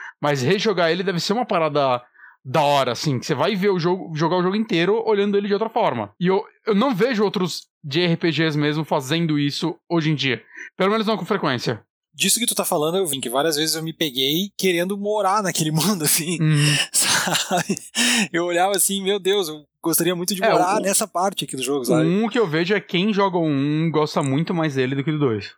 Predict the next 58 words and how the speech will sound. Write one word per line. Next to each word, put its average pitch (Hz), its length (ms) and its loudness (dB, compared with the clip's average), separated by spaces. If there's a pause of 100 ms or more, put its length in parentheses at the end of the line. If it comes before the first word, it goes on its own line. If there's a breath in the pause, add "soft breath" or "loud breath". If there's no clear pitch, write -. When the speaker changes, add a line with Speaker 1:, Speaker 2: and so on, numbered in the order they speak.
(240)
Speaker 2:
Ah, 190 100 -2
não. 254 220 2 (200)
O 208 180 0
um 285 60 2
é 294 40 2
o 294 40 0
melhor 240 240 0
da 247 80 0
franquia 196 340 0
até 202 120 -2
agora. 139 500 -2
E 147 100 -2
dizem 233 640 0
de 151 160 -4
Play 156 240 -2
dois 135 300 -2
lá, 139 180 0
o 139 80 -2
Xenosaga, 123 600 -2
que - 80 -14
eu 120 60 -4
citei 123 320 -2
lá 120 160 2
no 214 80 -2
início 175 260 -2
do - 40 -14
podcast, 147 640 0 (180)
são - 200 0
ainda 135 160 -2
melhores. 123 520 0
Speaker 1:
O 170 80 -2
Xenogears 160 540 0
também, 131 220 -2
eu 131 80 -2
vejo 135 200 0
muita 127 420 0
gente 131 120 -2
gostar 127 260 0
dele. 120 320 0 (160)
Speaker 2:
É, 127 280 0 (320)
é. 120 260 -2 (120)
É 147 80 -2
uma 185 280 -2
franquia 180 380 -2
meio 190 240 0
única, 151 340 -2
assim. - 120 -2 (200 loud breath)
Eu 175 100 0
acho 190 140 0
que 214 60 0
esse - 140 2
cara 196 160 0
é - 20 -4
muito 190 180 -4
bom, 151 220 -2
ele 98 80 -8
faz 120 420 0
e 226 40 2